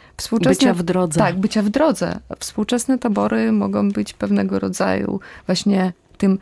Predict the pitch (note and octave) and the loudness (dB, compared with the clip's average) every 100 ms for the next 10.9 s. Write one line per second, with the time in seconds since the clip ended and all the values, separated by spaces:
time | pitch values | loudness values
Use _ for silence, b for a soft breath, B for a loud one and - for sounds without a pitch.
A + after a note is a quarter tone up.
0 | B B - A#3+ C4 A#3+ G#3+ G3 G#3+ F#3+ | B B 0 0 2 2 2 2 0 0
1 | F#3+ F3+ F3+ F#3+ F#3 G3 A#3+ A3+ G#3 F#3+ | 0 0 0 2 2 2 2 2 0 0
2 | F#3+ G#3 F#3 F#3+ F3+ G3 - G3 A3 G3+ | -2 -2 -2 -2 -2 -2 -2 -2 0 0
3 | F#3+ G3 F#3 F#3 F#3+ - F3+ F3 - F3 | -2 -2 0 0 -4 -6 -4 -4 -4 -6
4 | - - G#3 G#3 F#3+ F3+ F3 - - F#3+ | -4 -2 0 0 0 -2 -2 -4 -2 0
5 | - F3 F#3 A3+ B B F#3 G#3+ - A#3 | 0 -2 0 -2 B B -2 -2 0 -2
6 | - E4 D#4 B3 A3+ F#3+ E4+ - E3 - | 0 0 2 0 0 0 0 -2 -4 -6
7 | - G1+ - - F#3+ G3 G3+ A#3+ - - | -8 -10 -10 -6 -4 0 0 -2 -6 -4
8 | G3+ F3+ G#3 G#3 G3 F#3+ - - F3+ F#3+ | -4 -2 0 2 0 -2 -6 -4 -2 -2
9 | - G3 F#3 F3+ F#3 F#3 F#3+ - - - | -2 -2 0 0 -2 -2 -4 -6 -4 0
10 | - G3 - F3+ F#3 F#3 F#3+ G3 | 0 -2 -4 -4 -2 -2 0 0